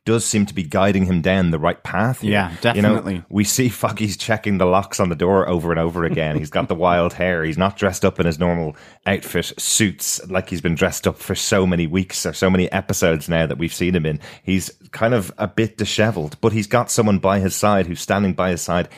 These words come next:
Speaker 1: helping him out. Unlike Matt, I suppose, if you want to draw the defined lines between those two characters, he's being pushed in the right direction to do something really good for the city.
Speaker 2: Absolutely. It's, it really is like a call to action for Foggy, this
Speaker 1: Mm-hmm.
Speaker 2: anger against Blake,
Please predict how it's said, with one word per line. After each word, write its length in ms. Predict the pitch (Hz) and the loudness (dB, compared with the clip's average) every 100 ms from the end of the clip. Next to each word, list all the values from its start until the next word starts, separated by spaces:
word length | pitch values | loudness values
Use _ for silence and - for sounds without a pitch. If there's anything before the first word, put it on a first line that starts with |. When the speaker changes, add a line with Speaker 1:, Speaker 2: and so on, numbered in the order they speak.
| - | -20
Speaker 1:
helping 380 | - 98 90 85 | -4 -4 -2 -4
him 120 | 87 | -2
out. 240 | 101 78 - - _ - | -2 -4 -12 -20 _ -2
Unlike 320 | 147 165 165 | 0 2 2
Matt, 320 | 156 139 80 - _ _ | 2 0 -2 -12 _ _
I 60 | 101 | -8
suppose, 300 | 101 92 82 | -4 -2 -2
if 80 | 82 | -4
you 120 | 90 - | -6 -2
want 200 | 104 101 | -2 0
to 40 | |
draw 180 | 104 98 | 2 2
the 260 | 87 82 - _ | 2 0 -4 _
defined 500 | 95 - 110 107 101 | -4 0 2 4 4
lines 320 | 95 98 95 | 4 4 2
between 380 | 87 90 98 90 | 2 -2 -2 0
those 180 | 85 85 | 0 -2
two 160 | - 82 | -6 -8
characters, 600 | - 87 92 - 76 - - _ | -6 -4 -4 -6 -10 -10 -20 _
he's 180 | - 101 | -2 0
being 220 | 117 104 | 4 2
pushed 260 | 101 98 - | 4 0 -2
in 220 | - 95 | 0 2
the 100 | 92 | 4
right 240 | 92 92 - | 4 2 0
direction 420 | 85 92 - 82 | -2 -2 -4 -10
to 80 | - | -6
do 100 | 90 | -8
something 440 | - 85 - 80 - _ _ _ _ | -6 -6 -4 -8 -10 _ _ _ _
really 240 | 127 127 113 | -4 0 0
good 260 | 107 104 | 2 0
for 120 | - 92 | 0 -4
the 100 | 92 | -4
city. 400 | - 110 - - _ - | -2 -4 -6 -16 _ -4
Speaker 2:
Absolutely. 460 | 175 - 160 135 95 | -4 0 2 4 4
It's, 200 | 123 - | 0 0
it 140 | 156 165 | 0 2
really 200 | 175 160 | 4 4
is 140 | 147 | 4
like 140 | 135 | 2
a 80 | 127 | 2
call 260 | - 147 127 | 0 2 2
to 120 | - | 2
action 320 | 120 - 156 | 0 0 -2
for 120 | 131 123 | -2 -2
Foggy, 360 | - 98 95 | 0 0 0
this 200 | 98 107 | 2 2
Speaker 1:
Mm-hmm. 120 | 117 | 4
Speaker 2:
anger 340 | 117 117 120 107 | 2 2 2 0
against 400 | 98 101 - - | 2 0 -2 -6
Blake, 540 | 110 110 117 - - | -2 0 0 -4 -16